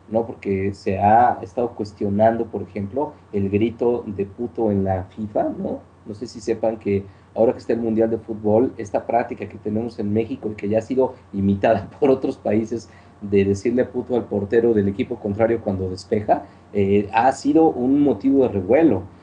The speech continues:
Entonces, este, puede tener todas estas dimensiones, ¿no? Pero no deja de ser pasmoso que a estas alturas del partido se le permita a los sectores más yunqueros y más conservadores del pan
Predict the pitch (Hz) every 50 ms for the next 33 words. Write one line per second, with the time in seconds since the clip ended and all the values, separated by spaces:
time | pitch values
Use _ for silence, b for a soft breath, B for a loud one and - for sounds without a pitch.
0 | B B B B 117 117 120 151 165 165 214 208 208 - - 127 123 120 - -
1 | 127 117 - - 170 185 208 208 240 226 220 226 220 226 220 208 202 - 208 196
2 | - 202 185 151 143 120 110 101 98 - - 127 117 101 92 98 - - - B
3 | B B B B - 120 120 120 120 131 151 180 208 208 226 214 - 226 196 165
4 | 147 - - 143 - - 131 117 104 107 110 107 143 - - - 135 131 120 156
5 | 156 - - - 131 110 - 131 123 117 110 101 95 - 101 98 - 104 101 95
6 | - B B B B B - - 113 107 107 107 - - 120 117 127 139 165 180
7 | 190 - 190 175 - - 107 104 107 104 104 98 - - - 147 160 156 160 B
8 | B B B B - 113 113 117 123 131 151 160 - - 147 123 113 104 - 123
9 | 117 120 113 107 101 - - - - - - 104 104 120 143 175 175 - - 160
10 | - - 143 113 107 107 110 120 135 - - 117 - - 117 127 170 -